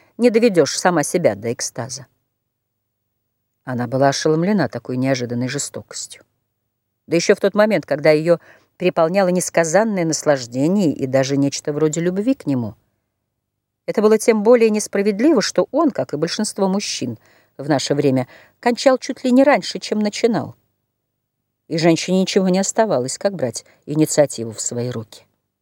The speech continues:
«Но ты ведь сам хочешь, чтобы я продолжала до тех пор, пока не испытаю, как ты выражаешься, экстаза. Разве не так?» — сказала она.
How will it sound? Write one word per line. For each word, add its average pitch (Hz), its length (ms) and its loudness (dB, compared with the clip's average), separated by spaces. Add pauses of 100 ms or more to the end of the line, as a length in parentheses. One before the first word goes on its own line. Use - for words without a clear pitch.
(580)
«Но 147 80 -4
ты 143 120 -4
ведь 151 120 0
сам 311 220 2
хочешь, - 280 -6
чтобы 127 260 -4
я 135 120 4
продолжала 143 540 0
до 131 140 -2
тех - 220 -4
пор, - 180 -4
пока 143 300 -6
не 139 100 0
испытаю, 131 580 -4
как - 180 -6
ты - 140 -8
выражаешься, 226 640 0 (380)
экстаза. 160 880 -4 (580)
Разве 131 300 -4
не 139 100 0
так?» — - 260 -2 (280)
сказала 131 500 -4
она. 107 260 -8